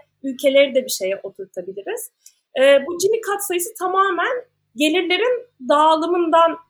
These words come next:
hesaplanan biraz matematiksel bir konu. Podcast'te, e, yani tahta kalem olmadan bunu açıklamak biraz zor ama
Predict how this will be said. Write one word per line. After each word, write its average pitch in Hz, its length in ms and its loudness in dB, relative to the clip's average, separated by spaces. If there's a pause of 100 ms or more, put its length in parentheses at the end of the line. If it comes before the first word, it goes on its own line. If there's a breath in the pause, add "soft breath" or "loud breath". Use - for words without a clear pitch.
(200)
hesaplanan 269 600 -2
biraz 320 260 4
matematiksel 302 1500 -2
bir 233 60 -16
konu. 277 640 -4 (220)
Podcast'te, 302 920 2 (300)
e, 240 100 0
yani 254 480 2 (140)
tahta 285 320 0
kalem 311 300 4
olmadan 302 520 4
bunu 285 120 0
açıklamak 311 560 2
biraz 311 300 0
zor 453 160 -2
ama 370 200 -2